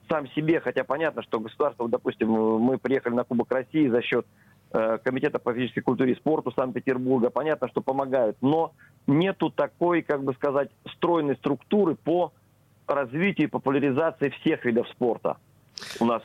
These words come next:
э, к сожалению. Мы что делаем? Мы, понятно, мы и в газетах стараемся о себе писать. Вот спасибо вас, вы нас на радио пригласили, в социальных сетях. То есть федерации сами стараются, как могут, э, популяризировать. Опять же, вы смотрели сегодня ч-,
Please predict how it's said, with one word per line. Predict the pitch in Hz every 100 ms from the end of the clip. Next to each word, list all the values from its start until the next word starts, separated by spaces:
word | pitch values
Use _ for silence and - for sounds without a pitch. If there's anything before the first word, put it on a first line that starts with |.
| -
э, | 123 110 104 -
к |
сожалению. | 127 131 131 120 123
Мы | 180 214
что | - 185
делаем? | 180 220 202 165
Мы, | 175
понятно, | 175 180 170 123 123
мы | 160
и | - 170
в | 135
газетах | 143 147 165 139
стараемся | 147 151 147 127
о | 131
себе | 135 139
писать. | 135 143 117
Вот | 127 151 _ _ _
спасибо | 147 135 180 151
вас, | 151 -
вы | 143 165
нас | 147
на | 151
радио | 156 151 143 123
пригласили, | 143 139 143 - 147 135
в | -
социальных | 160 165 160 156 139
сетях. | 139 - 139 - _ _ _
То | 196
есть | 165 -
федерации | 156 - 170 180 208 233 - 156 -
сами | 151 123 110
стараются, | - 160 170 143 127 - 123 110 - _ _
как | - 147 -
могут, | 160 208 170 147 -
э, | 131 131
популяризировать. | 127 131 147 156 147 143 127 117
Опять | 127 139 156
же, | 131
вы | 139
смотрели | 143 131 147 147 127
сегодня | - 135 127
ч-, | - 110